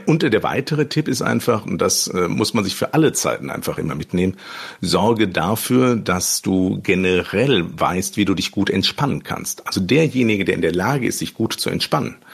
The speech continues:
das kann zum Beispiel auch ein angenehmes, warmes Bad sein, was man sich nach langer Zeit mal wieder gönnt, der weiß, sich runterzufahren, der wird Herr seiner Angst.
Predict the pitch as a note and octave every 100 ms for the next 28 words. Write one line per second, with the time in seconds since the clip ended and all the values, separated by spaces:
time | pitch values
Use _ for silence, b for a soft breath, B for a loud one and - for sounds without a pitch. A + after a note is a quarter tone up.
0 | B - - - F2+ - F2+ F2 F2 -
1 | - D#2+ - E2+ D#2 - B2+ G#2+ G2 F#2
2 | - F2 G2 F2+ - F2 C3 - D2 C2+
3 | B1+ - D2 D2 - D#2 D#2+ D#2+ D#2 D#2+
4 | D#2 D#2 D2+ D2+ D2+ E2+ B2+ - B B
5 | B - F2+ D#2+ F#2 D3 D3+ - - G2+
6 | D#3 F3 C#3 - A#2 - A#2 A#2 B2 B
7 | B B F#2+ F#2+ G2 A2 C3+ E3+ G2 F2+
8 | - G#2 A2+ A2 F#2+ F#2+ F#2+ - C#2 -
9 | -